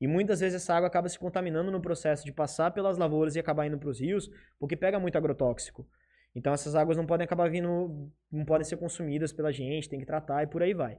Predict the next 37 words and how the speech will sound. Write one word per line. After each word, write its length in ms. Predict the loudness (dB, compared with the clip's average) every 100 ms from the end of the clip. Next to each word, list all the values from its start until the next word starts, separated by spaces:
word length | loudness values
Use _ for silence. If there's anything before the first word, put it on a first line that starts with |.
| -18 -20 -20 -12 2
Mas 200 | 4 4
a 60 |
crise 280 | 4 2 2
hídrica 260 | 2 0 -2
que 80 | -2
a 40 |
gente 180 | -2 -2
vive 240 | 0 2
hoje, 300 | 4 6 4
se 140 | 0 -6
você 180 | -4
me 80 | -4
perguntar 340 | 0 0 2 0
assim, 160 | 0
na 60 | -2
minha 120 | -2
opinião 300 | -2 -2 -2
rasa 380 | -2 -4 -2 -2
do 100 | -4
que 120 | 0
eu 140 | 2 4
acho, 420 | 2 -2 -6 -12 -14 -20 -20 _ -2
é 140 | 0
que 180 | 0 -2
a 80 | 0
maneira 320 | 0 2 2
como 160 | 2 -2
estamos 300 | -2 -2 -2
manejando 480 | 0 0 0 -2 -2
não 140 | -4
só, 380 | -4 0 2 2 -2 -20 _ _ 4
é, 500 | 6 8 8 6 2
os 120 | 2
nossos 220 | 2 0 0
recursos 340 | 0 0 0
pra 140 | 2
irrigação, 720 | 4 6 4 2 0 0 0